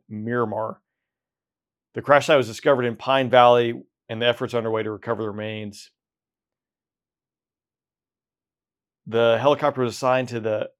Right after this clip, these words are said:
Marine Heavy Air, Air, uh, sorry, Marine Heavy Helicopter Squadron three six one, known as the Flying Tigers. Those who perished was Lance Corporal Donovan Davis,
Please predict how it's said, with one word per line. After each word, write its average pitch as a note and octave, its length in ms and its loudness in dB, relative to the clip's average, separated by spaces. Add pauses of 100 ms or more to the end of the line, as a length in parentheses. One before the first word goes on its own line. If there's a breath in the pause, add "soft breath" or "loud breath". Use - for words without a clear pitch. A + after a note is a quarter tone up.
(460)
Marine B2+ 340 -2
Heavy B2 320 -4
Air, A#2 100 -6 (400)
Air, D#3+ 320 -4
uh, G#2+ 180 -10
sorry, A2 280 -6
Marine C3+ 340 -6
Heavy C3+ 320 -4
Helicopter A#2+ 500 -4
Squadron A2+ 380 -8
three B2+ 180 -8
six B2 280 -14
one, A2+ 340 -4 (400 soft breath)
known C3+ 140 2
as B2 80 0
the A2 80 -8
Flying A2+ 360 0
Tigers. G#2 560 -2 (880)
Those C3+ 200 4
who - 80 -16
perished C3 260 2
was G2+ 120 -12
Lance B2 200 0
Corporal A#2+ 320 -2
Donovan A2 380 0
Davis, A#2+ 480 0